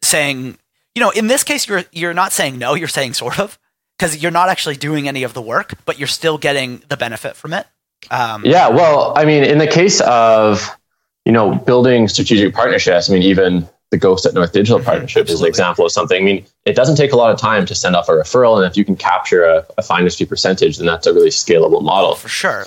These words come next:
Speaker 1: Like, for,
Speaker 2: Um,
Speaker 1: for the audi-, just to, just to highlight for the audience, like, it, it is as complex, and I mean this ironically, it's as complex as saying, uh, "Hey, I wanna intro you guys.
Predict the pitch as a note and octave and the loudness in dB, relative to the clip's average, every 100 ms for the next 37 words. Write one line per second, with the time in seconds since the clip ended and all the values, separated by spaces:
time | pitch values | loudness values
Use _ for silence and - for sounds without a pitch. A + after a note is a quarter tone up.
0 | - D#3+ G#2 G2 F2+ E2 - E3+ C#3 E3 | -4 -4 -2 -2 -2 -4 -6 -4 0 0
1 | D#3 F#3+ - D3 A#2+ - C#3+ C3 C3+ A2+ | 0 -6 -4 -4 -4 -6 -10 -4 -4 -4
2 | D#3+ C#3+ C3 C#3+ A#2 - - - D#3 D3 | -8 -6 -2 -2 -4 -14 -18 -6 -2 -2
3 | - _ - F3+ - _ _ _ - G3 | -6 _ -4 -4 -4 _ _ _ -6 -2
4 | G3+ - E3 E3 - D#3 D3 - E3+ F#3 | -2 -2 -2 -2 -2 -4 -4 -6 -4 -2
5 | - - - _ _ _ _ - D#3 D#3 | -4 -4 -6 _ _ _ _ -8 -6 -2
6 | D3+ D3+ D3+ D3 C3 B2+ B2 B2+ B2+ B2 | -4 -2 -4 -4 -4 -4 -4 -4 -6 -8
7 | - E3+ - D#3+ D#3 F3 - E3 - D#3 | -4 -4 -4 -6 -2 -4 -2 -6 -4 -2
8 | C#3+ C3+ B2+ - _ _ C#3 C#3 B2+ A#2+ | -2 -4 -6 -16 _ _ -2 0 -2 -6
9 | _ _ _ _ _ _ _ _ _ - | _ _ _ _ _ _ _ _ _ -8
10 | - E3+ D#3+ - D3+ D3+ D3+ C#3+ D3 - | -4 -2 -2 -2 -2 0 0 -2 -4 -4
11 | C#3+ C#3 C3+ C3+ C3 B2 | -4 -4 -2 0 0 -4